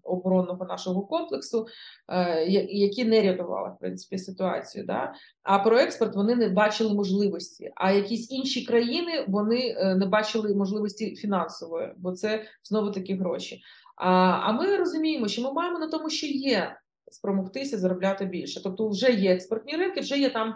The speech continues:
партнери, що можна зробити? І вигадали разом таку ніби банальну річ, але, знову-таки, як м-, можливість. Ми ж бачимо підтримку людей, звичайних, в європейських країнах зараз України.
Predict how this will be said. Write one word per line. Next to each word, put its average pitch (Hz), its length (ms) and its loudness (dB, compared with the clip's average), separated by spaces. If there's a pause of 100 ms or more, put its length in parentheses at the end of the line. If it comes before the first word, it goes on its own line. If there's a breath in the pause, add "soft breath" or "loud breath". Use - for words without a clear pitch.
(280)
партнери, 185 480 2
що 269 180 -2
можна 220 240 0
зробити? 185 480 -4 (400 loud breath)
І 285 300 2
вигадали 392 500 6
разом 320 340 0
таку 294 560 -4 (180)
ніби 262 680 0
банальну 233 720 2
річ, - 580 -6 (300)
але, 233 840 4
знову-таки, 247 460 0
як 226 180 4
м-, 202 340 0
можливість. 220 720 0
Ми 220 100 0
ж 226 100 0
бачимо 226 720 0 (280)
підтримку 254 720 2
людей, 240 520 2
звичайних, 214 760 -2
в 202 240 0
європейських 190 580 -2
країнах 196 540 0
зараз 185 380 2
України. 196 600 0